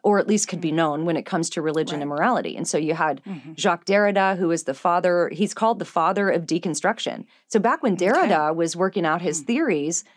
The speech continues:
Speaker 1: he was just applying it to words and text. So he didn't believe words could be pinned down to singular meanings. So therefore,
Speaker 2: Mm.
Speaker 1: for Derrida,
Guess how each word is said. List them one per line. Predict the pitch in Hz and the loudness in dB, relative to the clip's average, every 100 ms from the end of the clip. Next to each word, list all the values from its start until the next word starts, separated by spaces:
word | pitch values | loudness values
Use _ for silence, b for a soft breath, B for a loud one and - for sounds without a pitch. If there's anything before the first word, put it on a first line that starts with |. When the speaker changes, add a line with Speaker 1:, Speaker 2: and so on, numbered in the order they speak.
| b b _ | b b _
Speaker 1:
he | 294 | 4
was | 381 330 | 4 4
just | 208 202 | 2 -2
applying | 185 185 165 | 0 0 0
it | 160 - | -2 -4
to | 170 | 0
words | 175 175 160 | 2 2 0
and | 139 | -4
text. | - 170 - - - _ _ - | -2 -4 -4 -14 -14 _ _ -6
So | - 190 | 2 2
he | 202 262 | 4 4
didn't | 254 170 | 4 2
believe | 190 190 | 2 2
words | 165 175 180 - | 4 2 2 -2
could | 208 165 | -2 -2
be | 175 | -4
pinned | 170 180 160 | -2 0 0
down | 160 | 0
to | 160 | -2
singular | 160 175 165 147 156 | -2 -2 -2 -2 0
meanings. | 196 208 196 190 | 2 2 0 0
So | - 170 165 151 b b - | 0 2 2 -4 b b 2
therefore, | 208 208 - 175 | 2 2 2 2
Speaker 2:
Mm. | 185 | 2
Speaker 1:
for | 165 | -2
Derrida, | 139 208 294 185 156 156 | 0 0 2 2 2 2